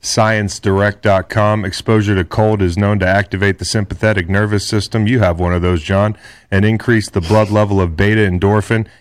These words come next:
and non-adrenaline, and to increase synaptic release of non-adrenaline in the brain as well. Additionally, due to the high density of cold receptors in the skin, a cold shower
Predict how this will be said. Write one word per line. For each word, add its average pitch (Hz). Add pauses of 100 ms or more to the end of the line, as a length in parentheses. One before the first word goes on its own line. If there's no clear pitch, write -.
and 90
non-adrenaline, 107
and 95
to 95
increase 110
synaptic 101
release 104
of 85
non-adrenaline 107
in 95
the 90
brain 107
as 92
well. 113
Additionally, 104
due 107
to 104
the 87
high 107
density 104
of 82
cold 110
receptors 101
in 113
the 104
skin, 90 (360)
a 98
cold 104
shower 90